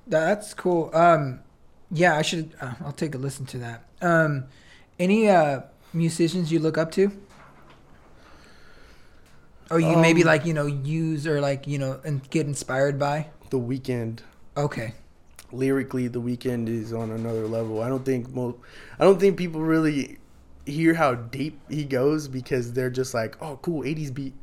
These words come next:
Speaker 1: Mm.
Speaker 2: Oh, he's got good vocals and, you know, a good team, cool music videos, all these weird antics that he's got."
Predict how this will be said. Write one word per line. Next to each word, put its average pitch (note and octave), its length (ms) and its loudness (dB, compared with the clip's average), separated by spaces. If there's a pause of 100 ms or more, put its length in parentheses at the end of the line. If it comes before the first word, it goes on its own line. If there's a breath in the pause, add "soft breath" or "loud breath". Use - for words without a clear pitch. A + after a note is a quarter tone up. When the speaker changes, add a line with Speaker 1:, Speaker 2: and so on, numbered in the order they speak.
(240)
Speaker 1:
Mm. D3 240 -2 (260)
Speaker 2:
Oh, B2+ 260 -4
he's D#3 240 -2
got B2 300 -4
good C3+ 140 -2
vocals B2+ 440 -2
and, A#2+ 240 -8 (180)
you C3+ 120 -6
know, B2 140 -4
a A#2+ 40 -6
good B2+ 220 -4
team, C3 380 -4 (120)
cool C#3 160 -4
music C3+ 300 -6
videos, B2 480 -2 (260)
all C3+ 120 0
these C3+ 180 -2
weird C3 380 -2 (320 loud breath)
antics C3 440 -2
that B2 120 -6
he's B2 120 -10
got." B2 340 -4